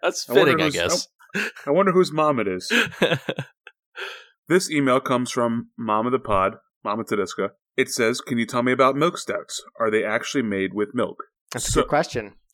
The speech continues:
Speaker 3: And
Speaker 2: it is a
Speaker 3: these
Speaker 2: very
Speaker 3: are,
Speaker 2: good question.
Speaker 3: these are becoming a lot more popular i-, in
Speaker 2: Yeah.
Speaker 3: recent,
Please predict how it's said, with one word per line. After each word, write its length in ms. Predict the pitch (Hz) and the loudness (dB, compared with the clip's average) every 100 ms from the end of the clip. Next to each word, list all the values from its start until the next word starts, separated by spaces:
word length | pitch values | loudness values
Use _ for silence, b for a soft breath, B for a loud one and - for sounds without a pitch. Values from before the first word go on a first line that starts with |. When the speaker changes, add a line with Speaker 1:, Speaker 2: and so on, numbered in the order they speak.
| - | -2
Speaker 3:
And 140 | 127 | 2
Speaker 2:
it 80 | 120 | 4
is 160 | 151 | 4
a 20 | 156 | 4
Speaker 3:
these 80 | |
Speaker 2:
very 180 | 156 175 | 6 6
Speaker 3:
are, 40 | 123 | 4
Speaker 2:
good 140 | 113 | 2
question. 420 | 113 92 - - - - | 0 -2 -6 -10 -14 -4
Speaker 3:
these 160 | 151 175 | 0 2
are 60 | |
becoming 380 | 160 165 160 143 | 0 -2 -2 0
a 40 | 131 | 0
lot 140 | 143 | -2
more 140 | 131 | -4
popular 600 | - 113 117 113 107 104 - - - | -2 -2 -2 -2 -2 -4 -8 -20 -20
i-, 40 | - - | -20 0
in 100 | 190 | 2
Speaker 2:
Yeah. 180 | 208 - | 2 0
Speaker 3:
recent, 360 | 123 - 120 | -8 -10 -14